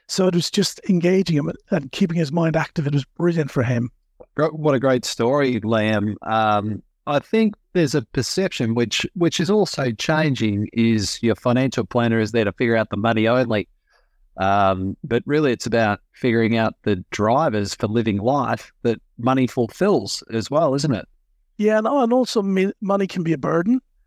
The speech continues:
Speaker 1: So a lot of people have worked really hard all their lives to, to, to put money away. They've done salary sacrifice. They've done everything to build up this nest egg. And a lot of the financial planner's job nowadays is, is sort of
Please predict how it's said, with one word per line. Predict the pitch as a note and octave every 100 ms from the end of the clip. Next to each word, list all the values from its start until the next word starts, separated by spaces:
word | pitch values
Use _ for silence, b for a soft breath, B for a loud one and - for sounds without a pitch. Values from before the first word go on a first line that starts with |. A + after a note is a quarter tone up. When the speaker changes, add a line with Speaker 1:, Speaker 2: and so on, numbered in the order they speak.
| _ _
Speaker 1:
So | - F#3
a |
lot | G3+ G3
of | -
people | F3+ D#3
have | D3 -
worked | E3+ - F3
really | G#3 B3 D#3+
hard | - F#3 F3 -
all | G#3+
their | F#3 E3
lives | F3+ F3+ -
to, | D#3+ -
to, | G3
to | F3+ _ _ _ _ -
put | F#3
money | F#3 F3+
away. | E3+ E3+ E3
They've | D#3+ C3+
done | F3+ F3
salary | - F3+ E3
sacrifice. | - E3+ - - D3
They've | - D3
done | G3+ F#3+
everything | F3+ E3 D#3+
to | B2+
build | F3 E3+
up | -
this | D3 -
nest | F3+ - C#3+
egg. | C3+ - b b b b b
And | F#3+ F#3+ F#3+ -
a | G3
lot | G#3 A#3
of | A3+
the | F3+
financial | F#3+ F3+ F3+ E3 - _ _ -
planner's | F#3+ F#3 D3
job | - G3 D#3+
nowadays | F3 G#3 G#3 D#3+ D#3+ E3+
is, | E3 -
is | F#4+ G#3
sort | - F#3+
of | F3+ -